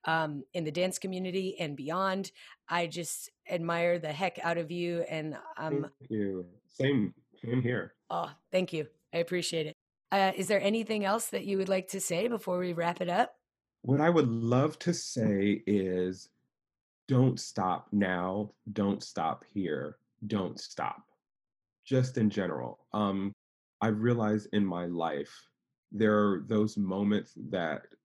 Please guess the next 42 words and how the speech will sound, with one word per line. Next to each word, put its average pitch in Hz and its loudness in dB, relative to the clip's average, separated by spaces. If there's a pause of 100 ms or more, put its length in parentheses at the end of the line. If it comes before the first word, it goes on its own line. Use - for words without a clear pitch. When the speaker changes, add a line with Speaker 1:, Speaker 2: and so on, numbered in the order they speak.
(720)
Speaker 2:
I 110 -6
feel 113 0
a 107 6
little 104 4
hopeless - -4
when 95 -4
I 87 -2
look 85 -2
out 82 -4
my 92 -2
window 87 -2
and 87 -4
I'm 87 -6
like, 85 -6
"What 101 2
are 101 2
we 101 4
doing?" 85 -6 (460)
I 101 -2
feel 123 0
hopeless 110 -2
that 87 -2
a 82 -2
lot 90 -2
of 87 -2
times 87 -6 (120)
I've 98 2
been 95 0
talking 90 -4
about 82 -4
a 80 -6
subject 85 -6
for 90 -4
so 90 -4
long, 90 -2
and 92 -4
then 92 -6
somebody 85 -4
else 85 -4
comes 85 -8
and 87 -6
goes, 76 -4